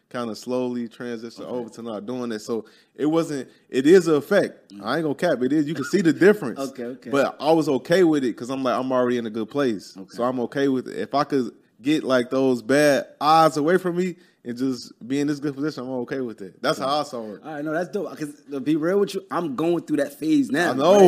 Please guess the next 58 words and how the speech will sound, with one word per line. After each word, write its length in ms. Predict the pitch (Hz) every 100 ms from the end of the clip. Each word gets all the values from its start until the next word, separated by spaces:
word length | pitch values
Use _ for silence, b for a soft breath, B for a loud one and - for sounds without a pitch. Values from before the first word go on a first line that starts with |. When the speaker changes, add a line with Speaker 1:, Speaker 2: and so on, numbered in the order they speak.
| 147 107
Speaker 2:
right? 60 |
Speaker 1:
all 140 | 107 156
right. 80 |
Speaker 2:
'Cause 400 | 170 139 - -
that, 220 | 135 180 117
that's 180 | 165 -
part 220 | 190 180
of 60 | 156
how 160 | 165
I 140 | 135 120
built 520 | 95 185 247 - 123
my 180 | 151 135
brand 300 | 135 147 127
over 180 | 143
the 60 | 139
last 420 | 143 139 135 107
year, 300 | 104 156 156
like, 180 | 135 131
skyrocketing, 920 | 101 101 147 185 170 156 - 139 139 139 b _
is 140 | 135 120
by 180 | 135 135
me 160 | 160
showing 420 | 143 - 180 165 151
the 60 |
numbers, 160 | 139 131
Speaker 1:
Showing 220 | 131 175
it. 40 | 151
Speaker 2:
showing 220 | 175 175
the 60 | 151
receipts. 360 | 135 - 151
Like, 180 | 139 123 b b -
'cause 120 | 139
a 40 |
lot 220 | 135 170 185
of 100 | -
people 240 | 190 156
saying 360 | - 190 196 185
what 100 | 170
they 120 | 165
do, 180 | 147 185
they 120 | 156
not. 300 | 180 226 156
So, 140 | - 156
Speaker 1:
'Cause 100 | 151
Speaker 2:
like, 60 |
Speaker 1:
most 140 | 127 139
Speaker 2:
huh, 60 |
Speaker 1:
people 140 | 151 139
capping. 360 | 165 151 117
Speaker 2:
I 80 | 151
really 160 | 202 190
wanna 180 | 156 139
show 280 | - 220
y'all, 260 | 208 151 113
Speaker 1:
Yeah. 160 | 120 135
Speaker 2:
right? 320 | 165 170 135
But 220 | 143 120
then 360 | 196 208 170